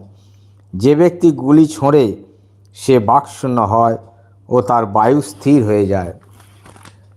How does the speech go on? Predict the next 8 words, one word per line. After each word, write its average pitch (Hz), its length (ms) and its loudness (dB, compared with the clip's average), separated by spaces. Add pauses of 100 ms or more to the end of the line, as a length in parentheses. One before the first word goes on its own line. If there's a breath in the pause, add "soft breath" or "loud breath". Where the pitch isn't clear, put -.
(120)
প্রেম 170 360 2
হওয়া 160 340 0
অনেক 160 440 -2
দূরের 120 280 2
কথা, 101 480 -4 (560)
চৈতন্যদেবের 156 880 2
প্রেম 135 380 -2
হয়েছিল। 98 460 -6